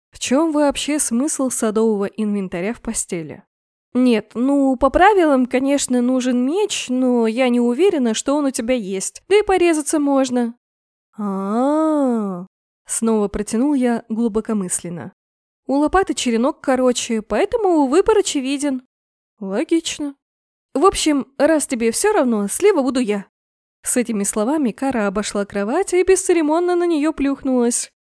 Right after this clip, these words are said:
Ни капли стеснения, ни грамма изящества, ни крупицы соблазна, даже как-то обидно.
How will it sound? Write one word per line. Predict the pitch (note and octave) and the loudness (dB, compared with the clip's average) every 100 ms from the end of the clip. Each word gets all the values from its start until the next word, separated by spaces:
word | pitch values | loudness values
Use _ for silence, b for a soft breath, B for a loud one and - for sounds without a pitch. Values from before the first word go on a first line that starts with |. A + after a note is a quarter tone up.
| _ | _
Ни | - A#3+ G4+ | -4 0 0
капли | A4+ A4+ F#4+ F4 | 2 2 2 0
стеснения, | - C#4+ - C4+ E4+ E4+ D#4+ C#4+ | 0 -4 -2 0 0 0 2 2
ни | B3 A3+ | 2 0
грамма | G#3 A#3+ F4 C#4 G#3+ | 0 0 0 0 0
изящества, | G3+ G3 C#4+ - D4+ - B3+ B3 | -2 -2 -2 -2 -2 -2 -2 0
ни | A#3 A3+ | 0 0
крупицы | A#3+ A3 C#4 F4 - | 0 -2 -2 -4 -2
соблазна, | B3 A#3 G3+ G3 F#3+ D#4+ E4+ C#4 C4 A3+ F#3+ F#3 _ | -4 -4 -4 -4 0 0 0 0 0 0 -4 -12 _
даже | G#3+ A3+ - | -4 -4 -8
как-то | - G4+ G4 - G#4+ G#4+ | -6 -6 -4 -2 0 0
обидно. | F4 B3 G3 G3+ F#3+ | -2 -4 -4 -8 -8